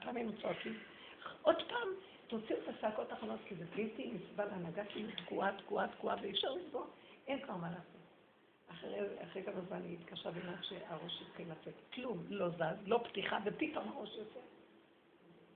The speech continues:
התקשרתי גם לאיזה צדיק שאני מכירה, וביקשתי ממנו שייתן ברכה.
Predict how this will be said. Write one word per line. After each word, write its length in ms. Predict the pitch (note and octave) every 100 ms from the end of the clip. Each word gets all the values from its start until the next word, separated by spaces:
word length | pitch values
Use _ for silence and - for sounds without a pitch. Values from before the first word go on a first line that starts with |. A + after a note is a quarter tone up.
| - - -
התקשרתי 400 | - G3 A#3+ A#3
גם 180 | F#3+ F3+
לאיזה 260 | F3+ F3+ G3 -
צדיק 240 | F3 F#3+
שאני 300 | - F3 E3+
מכירה, 240 | E3+ - -
וביקשתי 420 | E3+ - F3+ -
ממנו 160 | E3+ E3+
שייתן 420 | - E3+ - D#3+
ברכה. 340 | D#3 D3+ -